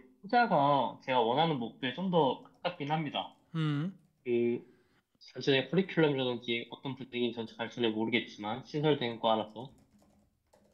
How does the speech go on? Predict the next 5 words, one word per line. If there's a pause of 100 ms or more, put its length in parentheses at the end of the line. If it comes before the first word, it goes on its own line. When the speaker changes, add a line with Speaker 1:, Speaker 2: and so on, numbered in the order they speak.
(280)
Speaker 2:
음. (2000)
Speaker 1:
뭐,
한 (100)
학기를 (1040)
늦추더라도